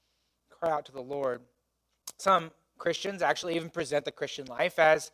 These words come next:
or some people present the Christian life as, um, something that should be pain-free,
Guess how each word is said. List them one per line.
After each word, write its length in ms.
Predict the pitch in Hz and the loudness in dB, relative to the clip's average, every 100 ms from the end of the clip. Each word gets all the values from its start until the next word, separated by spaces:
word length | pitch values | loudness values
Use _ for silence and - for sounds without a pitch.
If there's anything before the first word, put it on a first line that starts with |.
| _ _ _ _ _ _ 151 | _ _ _ _ _ _ -8
or 60 | |
some 200 | - 143 | -2 -2
people 500 | - 208 151 143 214 - | -2 -4 0 0 0 -8
present 260 | 147 147 | -6 -6
the 60 | 135 | -6
Christian 320 | 156 - 139 | -6 -4 -6
life 320 | 123 156 180 | -4 -4 -4
as, 480 | 147 147 151 - - _ _ _ _ | 2 2 2 -2 -14 _ _ _ _
um, 380 | - 131 127 123 | -6 -4 -4 -6
something 280 | - 190 185 | -6 -4 -2
that 120 | 170 | -2
should 140 | - 196 | -2 -4
be 100 | 190 | -4
pain-free, 840 | - 196 196 202 - 277 226 | 2 4 4 0 -2 2 2